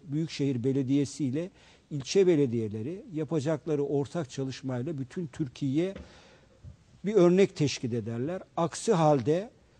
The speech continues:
benim Anadolu'da gördüğüm, diğer şehirlerde gördüğüm, e, bu ortak kültür oluşturama-, oluşturulamadığında gerek hizmette, gerek yatırımda, gerekse diğer sorunların probleminde yol alamıyorsunuz.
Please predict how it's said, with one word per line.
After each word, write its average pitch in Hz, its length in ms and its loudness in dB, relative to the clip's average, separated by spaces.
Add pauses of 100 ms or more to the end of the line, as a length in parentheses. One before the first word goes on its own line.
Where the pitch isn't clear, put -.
(360)
benim 170 280 4
Anadolu'da 165 640 4
gördüğüm, 135 600 2 (180)
diğer 160 240 2
şehirlerde 131 720 -2
gördüğüm, 123 600 -2 (640)
e, 131 420 0
bu 185 220 0
ortak 175 380 -2
kültür 156 320 -4 (100)
oluşturama-, 160 720 2
oluşturulamadığında 147 1500 -2 (120)
gerek 151 320 0
hizmette, 135 800 -2 (480)
gerek 139 380 0
yatırımda, 135 720 -2 (420)
gerekse 151 540 0
diğer 160 260 2
sorunların 147 640 0
probleminde 139 680 0
yol 143 220 4
alamıyorsunuz. 117 1000 -4